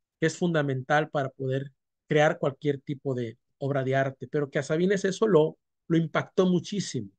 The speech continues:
¿no? Y ahí, precisamente cuando todavía estudia, está estudiando medicina, es,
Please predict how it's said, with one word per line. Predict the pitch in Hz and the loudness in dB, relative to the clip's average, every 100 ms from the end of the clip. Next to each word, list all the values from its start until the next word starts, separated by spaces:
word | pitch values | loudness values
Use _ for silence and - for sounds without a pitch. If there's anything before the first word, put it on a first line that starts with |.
| - | -12
¿no? | 135 214 - _ _ - - _ _ _ | -8 -8 -12 _ _ -20 -20 _ _ _
Y | 240 269 - | 4 4 6
ahí, | 220 220 247 294 294 359 - | 6 8 8 6 4 -2 2
precisamente | 196 196 226 226 214 233 | 2 4 2 2 0 -2
cuando | 202 180 | -2 -2
todavía | - 208 208 208 | 4 6 8 6
estudia, | 202 - 202 208 196 156 - _ _ | 2 -2 2 6 6 4 -2 _ _
está | 139 - | -12 -4
estudiando | 190 202 185 175 175 180 | -2 2 4 4 2 0
medicina, | 170 160 - 190 180 | 0 0 -2 0 2
es, | 175 175 - | 0 -2 -16